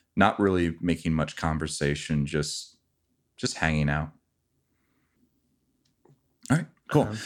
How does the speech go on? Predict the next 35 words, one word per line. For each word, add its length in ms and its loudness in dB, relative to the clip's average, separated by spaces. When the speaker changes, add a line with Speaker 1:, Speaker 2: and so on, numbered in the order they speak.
Speaker 1:
So, 340 6
I, 240 8
I 40 6
mean, 220 4
yeah, 320 6
I, 200 8
I 40 6
just 140 -2
wanna 140 6
make 120 2
sure 140 2
you 100 4
guys 180 2
didn't 160 0
wanna 120 2
do 140 2
anything. 240 0
So, 240 2
Nona, 240 4
as 180 0
you're, 320 -2
you're 280 0
working 500 0
on 200 2
his 260 -2
legs, 680 0
he 200 4
goes, 500 0
"Um, 540 0
thanks, 800 -2
Nona. 480 2
Uh, 440 0
question 560 2
for 220 0
you. 360 0